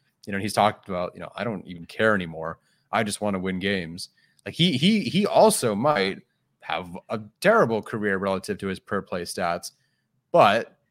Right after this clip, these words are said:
he was an important cog. He gained weight. He played the run. He did dirty work. He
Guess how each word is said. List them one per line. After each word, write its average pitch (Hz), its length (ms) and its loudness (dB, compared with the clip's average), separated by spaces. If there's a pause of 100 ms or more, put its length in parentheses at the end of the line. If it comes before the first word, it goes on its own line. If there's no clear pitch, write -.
(180)
he 139 320 -2
was 104 480 0
an 107 80 -8
important 98 560 -6
cog. 95 440 0
He 95 200 -10
gained 110 400 -4
weight. 95 340 -4
He - 100 -10
played 110 360 -6
the 110 100 -2
run. 98 480 -2 (280)
He 104 100 -8
did 101 240 -6
dirty 104 320 -4
work. 104 300 -4
He 92 200 -8